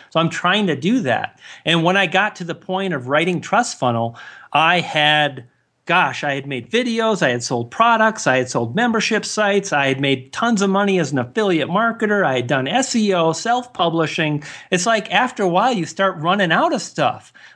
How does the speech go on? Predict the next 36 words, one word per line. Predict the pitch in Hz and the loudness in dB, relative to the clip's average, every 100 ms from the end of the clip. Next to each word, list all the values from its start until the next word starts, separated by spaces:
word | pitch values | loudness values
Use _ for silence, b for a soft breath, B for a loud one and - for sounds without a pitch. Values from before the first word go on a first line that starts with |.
| - | -2
Like, | 185 185 _ _ | -2 -2 _ _
you | 226 | -2
have | 269 254 | -2 0
to | 202 | -2
go | 202 180 | 0 2
back | 180 269 277 | 2 2 0
and | 170 147 | -6 -4
say, | 180 160 | 0 0
"Well, | 170 196 180 | 2 2 4
I've | 165 | 2
done | 139 220 190 | 2 0 0
video, | 151 226 165 123 113 - B - | -2 -2 0 -2 -2 -8 B -2
but | 160 | 0
I've | 156 | 0
never | 165 185 175 | 2 2 2
grown | 143 160 160 | 2 2 2
a | 131 | 2
hundred | 160 151 131 | 0 0 0
thousand | 143 139 131 120 | 2 2 0 -6
subscribers. | 127 - 180 180 147 110 98 - _ | -8 -6 0 0 0 -4 -10 -14 _
So | - 156 | -8 0
that, | 147 143 - | 2 2 2
that's | 175 185 | 0 2
how | 196 | 0
I'm | 170 | 2
gonna | 151 | -2
do | 139 151 | -2 -2
it | 123 | -2
this | 165 175 | -2 -4
time. | - 139 113 | -2 -4 -2
And | 127 | -2
that's | 156 - | -4 -2
what | 151 | -2
I'm | 131 | -2
doing | 127 117 120 | -2 -4 -2
now." | 202 214 131 | 0 0 0